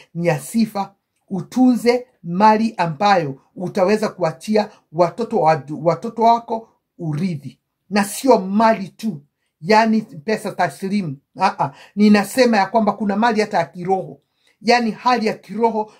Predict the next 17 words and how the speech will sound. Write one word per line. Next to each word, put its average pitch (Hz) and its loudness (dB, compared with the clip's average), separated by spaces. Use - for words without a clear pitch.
wao 240 4
wajukuu 202 -6
wako 226 0
waweze 208 -4
kumjua 190 -2
Mungu 214 -2
na 180 -2
kumpenda. 165 -6
Juzi 196 2
tuliweza 190 -2
kushangazwa 175 0
sana 170 0
na 196 0
mjukuu 202 -2
wetu. 208 2
Alipokuja 240 0
hapa, 180 -2